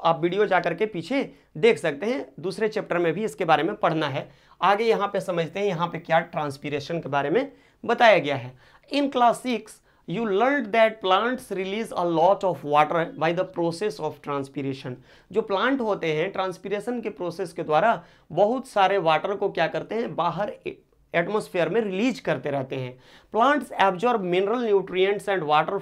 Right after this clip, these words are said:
from the soil, ये बात आप जानते हैं। Not all the water absorbed is utilized by the plant। जितने वाटर को प्लांट एब्जॉर्ब करता है, उन सारे प्ला-, वाटर का उपयोग प्लांट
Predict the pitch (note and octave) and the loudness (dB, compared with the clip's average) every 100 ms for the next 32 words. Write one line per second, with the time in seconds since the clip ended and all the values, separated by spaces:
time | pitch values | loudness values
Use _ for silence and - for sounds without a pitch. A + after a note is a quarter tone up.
0 | F3 D3 D3 C#3+ C#3+ D3 G3+ - _ - | -4 -4 -4 -4 0 0 -2 -10 _ -6
1 | D3 D#3+ D#3+ E3+ E3 G3+ G3+ A3 G3+ F#3+ | 4 4 6 4 4 4 4 2 0 -2
2 | - - _ E3+ G3 C#4+ - A3+ A#3 G#3+ | -8 -20 _ 0 2 2 2 4 4 2
3 | F3+ E3 F3+ A3 F#3+ F3+ D3+ G3 A3 - | 2 2 4 2 0 0 2 2 2 2
4 | G3 D#3 D#3+ E3 G#3 G#3 F3+ D#3 D3 C#3+ | 2 2 -2 -2 2 2 2 -2 -2 -2
5 | C#3+ C3+ C3 - _ - C#3+ A3 C4+ C#4+ | -4 -6 -6 -12 _ -14 -8 -2 0 0
6 | A#3+ G3+ A3+ A#3 A3 F3+ F3 G#3+ A3+ - | 0 0 -2 -4 -4 0 0 -2 -4 -2
7 | D#3 C#3 F3 G#3+ F3 D#3 C#3+ E3+ G#3 G3 | -4 -2 -2 -2 -2 -6 -2 -2 -2 -2
8 | E3+ E3+ G#3+ G#3+ - D#3 D#3 - D3 D3+ | -2 0 0 -2 -4 -4 -4 -10 -2 -2
9 | D#3 G3 F#3+ E3 F#3+ F#3+ E3+ E3+ A#3 | 0 -2 -2 -2 0 -2 0 -2 0